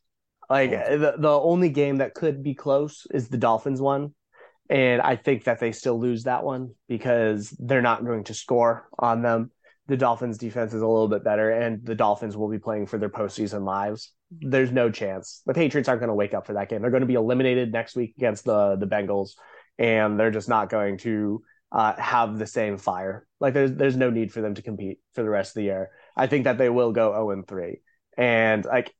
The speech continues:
Speaker 1: I would love to be wrong. I would love to see them show some fight. I would love to see them, like, take the shackles off on offense and be like, "All right, Mac Jones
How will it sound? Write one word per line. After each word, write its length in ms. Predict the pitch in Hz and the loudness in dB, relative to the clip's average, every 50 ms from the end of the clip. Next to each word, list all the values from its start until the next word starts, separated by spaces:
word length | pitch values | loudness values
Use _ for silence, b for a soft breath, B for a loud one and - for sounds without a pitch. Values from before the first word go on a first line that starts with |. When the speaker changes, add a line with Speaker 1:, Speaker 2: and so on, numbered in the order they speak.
| _ _ - | _ _ -2
Speaker 1:
I 120 | 120 127 | 0 2
would 140 | 127 131 131 | 2 2 2
love 260 | 123 117 113 113 113 | 2 2 2 0 0
to 80 | - 127 | -2 -2
be 120 | 127 131 | -2 0
wrong. 400 | 120 117 110 104 101 101 110 113 - _ _ - - - | 2 2 2 2 2 -2 -4 -10 -16 _ _ -20 -8 0
I 100 | 120 131 | 2 2
would 180 | 127 127 127 120 | 2 2 2 0
love 280 | 120 117 120 131 131 127 | 2 2 2 2 2 0
to 100 | 131 120 | -6 -8
see 140 | - 135 | -6 -6
them 160 | 120 120 113 110 | -4 -4 -6 -4
show 220 | - 127 117 110 | 0 2 2 2
some 200 | 104 - 120 104 | 2 -2 -8 -6
fight. 380 | - - 104 95 101 104 - _ _ - | -4 -2 -2 0 -2 -2 -4 _ _ 0
I 80 | 131 | 2
would 120 | 127 123 123 | 2 4 4
love 200 | 123 120 113 - | 2 2 0 -2
to 100 | - 117 | -8 -16
see 280 | - - - 135 123 | -12 -4 -2 0 0
them, 200 | 117 123 120 113 | 2 2 0 0
like, 240 | 113 110 107 - _ | 0 -2 -2 -4 _
take 240 | - - 139 131 - | -6 -6 -4 -4 -2
the 80 | 127 | -4
shackles 460 | 113 - - 117 107 - - 123 113 113 | -4 -2 0 -2 0 2 0 0 2 2
off 260 | 117 110 107 110 - | 2 2 2 0 0
on 200 | 117 113 110 110 | -2 -2 -2 -2
offense 500 | 110 110 107 101 - 131 127 135 131 - | -2 -4 -4 -2 -2 -2 -2 -2 -2 -2
and 100 | 120 104 | -2 0
be 100 | 123 120 | 2 2
like, 180 | 117 110 110 - | 2 2 2 0
"All 120 | - 139 147 | 0 0 2
right, 260 | 127 113 110 110 - | 2 2 0 -2 -4
Mac 240 | 127 131 131 127 - | -6 -6 -6 -6 -4
Jones 380 | 143 131 135 143 160 165 - | -2 0 0 0 -2 -4 -6